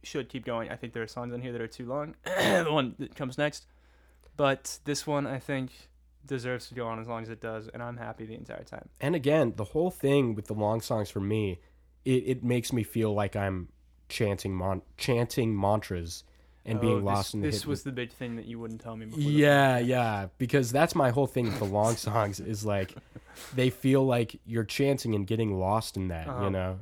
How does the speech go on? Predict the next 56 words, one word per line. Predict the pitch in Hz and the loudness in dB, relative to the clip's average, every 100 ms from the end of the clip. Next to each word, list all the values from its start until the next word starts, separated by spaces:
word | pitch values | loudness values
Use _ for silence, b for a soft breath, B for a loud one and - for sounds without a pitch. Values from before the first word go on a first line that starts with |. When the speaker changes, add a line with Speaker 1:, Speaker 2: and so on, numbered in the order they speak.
| - | -8
Speaker 1:
Yeah. | 143 127 | -4 -2
Speaker 2:
Um, | 107 | 0
that's | 113 127 | 0 2
what | 139 | 0
it, | 113 110 | -2 -4
that's | 113 180 | -4 -2
what | |
Speaker 1:
And, | 104 | -2
Speaker 2:
it | 202 | 2
Speaker 1:
and | 185 | 2
Speaker 2:
feels | 170 | 4
Speaker 1:
Wah | 202 | 4
Wah | 226 151 | 4 2
Speaker 2:
to | |
Speaker 1:
does | 147 147 87 | 2 0 -2
Speaker 2:
me. | |
Speaker 1:
feel | 151 160 165 | -2 -2 -2
kinda | - 139 113 | -4 -4 -4
like | 123 175 | -8 -10
that. | - 52 - | -10 -12 -4
Speaker 2:
Yeah. | 123 165 151 | 4 6 6
Speaker 1:
It's | 113 | 6
like | 170 160 | 4 2
a | 127 | 0
rock | 120 135 131 139 | 0 -2 -2 -4
and | 120 | -4
roll | 117 | -6
chant. | - 123 123 - - | -8 -10 -10 -12 -4
Speaker 2:
Exactly, | 127 117 123 123 - 90 85 | -2 2 4 4 2 -4 -4
Speaker 1:
Yeah. | 98 | -8
Speaker 2:
exactly. | 101 104 98 110 87 - _ - _ _ - | -2 -2 -2 -4 -8 -10 _ -20 _ _ -4
Um, | 113 113 107 101 95 92 - | 2 4 4 4 0 -4 -6
and | 117 113 | -4 -2
so | - - 120 117 110 - - | 0 2 4 6 4 0 2
I, | 135 | 4
I | 147 147 | 6 6
really | 156 160 | 8 8
have | 143 143 | 6 4
no | 131 123 | 4 2
problem | - 113 120 113 | 4 4 4 2
with | 107 | 0
the | 101 | 0
Speaker 1:
I | |
don't | 98 | 0
Speaker 2:
length | 104 107 | 0 0
Speaker 1:
need | |
Speaker 2:
on | 110 | -2
Speaker 1:
no | 98 | -2
Speaker 2:
some | 110 | -2
of | |
these | 104 107 | -2 -2
Speaker 1:
Wah | 110 | -2
Wah. | 110 | -2
Speaker 2:
songs, | 113 107 | -2 -6
but | - 92 | -6 -4
Speaker 1:
God, | 82 185 165 | -6 -10 -10